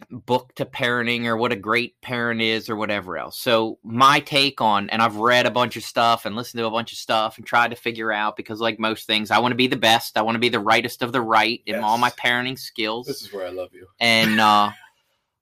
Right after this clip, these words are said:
Speaker 1: I, you know, what I've come to believe, just my own whatever, and I don't, didn't read this in any book 'cause it's way oversimplified. I couldn't write a book on the fucking idea, but it's like, my goal as a parent is just to help them be the best version of themselves that they can be.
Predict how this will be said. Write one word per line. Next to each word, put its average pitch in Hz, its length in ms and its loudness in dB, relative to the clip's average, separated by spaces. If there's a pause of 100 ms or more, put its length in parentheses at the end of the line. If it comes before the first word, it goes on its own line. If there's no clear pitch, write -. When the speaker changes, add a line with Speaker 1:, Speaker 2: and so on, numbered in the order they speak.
(140)
Speaker 1:
I, 131 160 6
you 139 240 2
know, 123 220 4
what 135 240 6
I've 143 180 4
come 180 360 4
to 180 60 0
believe, 135 540 0
just 135 220 -4
my 123 260 0
own 143 400 -2
whatever, 117 420 0
and 113 80 0
I 110 80 2
don't, 135 240 -4 (340)
didn't 135 200 -8
read 131 220 -2
this 123 180 -6
in 117 80 -6
any 120 180 -4
book 110 320 -4
'cause 98 200 -12
it's - 160 -18
way 117 260 2
oversimplified. 98 880 -2
I 95 60 -4
couldn't 131 240 -2
write 113 160 6
a 101 60 2
book 110 260 0
on 95 180 -2
the 90 80 -8 (600)
fucking 95 540 -10 (180)
idea, 101 520 0 (300)
but 131 100 2
it's 143 160 0
like, 143 380 2
my 151 300 2
goal 160 300 4
as 117 100 -2
a 113 60 -4
parent 117 580 -2
is 113 240 -6
just - 320 -4
to 127 80 0
help 165 380 -2
them 127 280 0
be 127 240 0
the 117 140 -4
best 123 420 -4
version 117 380 -2
of 101 120 -4
themselves 101 640 -6
that 92 160 -12
they 87 140 -10
can 87 240 -16
be. 71 340 -12